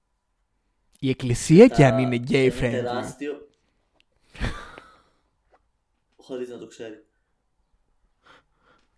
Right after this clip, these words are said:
Speaker 2: Ε, τι θέλω να πω; Τι σκεφτόμουν; Α, ναι, ότι
Speaker 1: Για την πατριαρχία.
Speaker 2: στα αυτιά, στα αυτιά αυτού του ανθρώπου που θα κάνει το σχόλιο, το «Είσαι πουτάνα»,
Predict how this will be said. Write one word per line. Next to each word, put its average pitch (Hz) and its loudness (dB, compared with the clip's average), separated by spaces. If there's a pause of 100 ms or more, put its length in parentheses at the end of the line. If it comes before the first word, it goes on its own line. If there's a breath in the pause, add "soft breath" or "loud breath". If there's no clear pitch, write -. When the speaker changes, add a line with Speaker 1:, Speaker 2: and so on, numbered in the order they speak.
(200)
Speaker 2:
Ε, 123 -2 (1200)
τι 160 -20
θέλω 170 -20 (100)
να 135 -20
πω; - -20 (420)
Τι - -20
σκεφτόμουν; 147 -18 (120)
Α, 185 -8
ναι, 190 -4
ότι 185 -12 (440)
Speaker 1:
Για 143 -14
την 127 -18
πατριαρχία. 127 -12
Speaker 2:
στα - -8
αυτιά, 147 -10
στα 123 -8
αυτιά 123 -12
αυτού 127 -16 (100)
του 147 -14
ανθρώπου 123 -12
που - -20
θα 131 -16
κάνει 117 -16
το 123 -18
σχόλιο, 123 -12
το 135 -16
«Είσαι 117 -16
πουτάνα», 101 -16